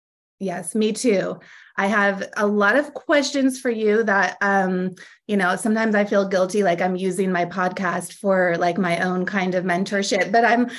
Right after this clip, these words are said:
genuinely, what I find so, um, like, a fresh of breath, a fre-, a breath of fresh air about you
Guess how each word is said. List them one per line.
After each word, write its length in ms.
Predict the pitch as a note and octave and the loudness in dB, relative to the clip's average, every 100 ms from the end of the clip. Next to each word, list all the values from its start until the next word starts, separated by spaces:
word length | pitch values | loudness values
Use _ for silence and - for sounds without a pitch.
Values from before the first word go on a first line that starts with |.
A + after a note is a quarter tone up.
| - - _ | -16 -20 _
genuinely, 920 | A#3 B3+ C4 D4 D4+ D4 B3 A3 G#3+ G#3 | 0 2 4 4 6 6 4 4 0 2
what 160 | G#3 | 2
I 140 | G#3 G#3 | 2 2
find 440 | A3 G#3 G#3 - | 2 2 2 -2
so, 720 | - - A#3 A#3+ C4 C#4+ C4 - | -12 0 4 6 6 4 2 2
um, 320 | G3+ F#3+ F#3+ | 2 2 0
like, 220 | F#3 F#3 | -2 -2
a 80 | F#3+ | -4
fresh 440 | - - A3 A3+ | -6 -2 0 0
of 160 | B3 G#3 | -2 -4
breath, 460 | F#3+ F#3 F#3 F3 - | -4 0 0 -2 -10
a 140 | - F#3+ - _ | -8 -8 -12 _
fre-, 300 | - G#3 - - - _ _ | 0 0 0 -8 -20 _ _
a 80 | G3 | -6
breath 380 | F#3+ A3+ C4+ C#4+ | 0 2 2 0
of 160 | A3 | -4
fresh 300 | - G#3+ G#3 | 0 0 0
air 240 | G3 F#3 F#3 | 0 0 0
about 360 | F#3 F#3 F#3 F3+ | -2 -2 -2 -2
you 400 | F#3 F3+ F3 F3 | -2 -2 -2 -4